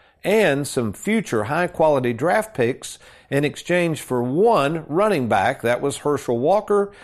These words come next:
And the consequences of hanging their hat on Herschel Walker? Yep, you guessed it. They lost more and more games. So, which is why today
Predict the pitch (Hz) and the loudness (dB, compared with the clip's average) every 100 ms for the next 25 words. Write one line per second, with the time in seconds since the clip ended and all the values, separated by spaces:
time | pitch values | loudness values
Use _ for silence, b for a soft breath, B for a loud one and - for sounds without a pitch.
0 | B B - 139 160 151 156 156 135 - | B B -4 0 0 0 -2 0 -4 -2
1 | 151 - 131 120 113 120 147 143 131 127 | -4 -2 -4 -2 -2 -2 -2 -2 0 0
2 | 135 135 127 127 151 151 151 147 196 208 | 2 2 2 2 0 0 0 2 2 2
3 | 220 214 B B B B B 110 160 160 | 0 0 B B B B B 2 2 2
4 | 160 180 143 123 - 123 113 - - 139 | -2 0 2 2 0 -2 -2 -10 -4 0
5 | 135 113 107 - 104 101 98 95 - 113 | 0 0 -2 -6 -4 -2 -2 -4 -6 -6
6 | 107 87 85 82 120 104 76 62 - - | -4 -4 -6 -4 -2 -2 -6 -14 -20 -20
7 | _ _ b b b b - 165 143 107 | _ _ b b b b 0 2 2 0
8 | 98 _ - 269 285 185 185 170 - 117 | -6 _ -4 -4 -4 -2 2 2 2 2
9 | 156 95 90 | 2 0 -4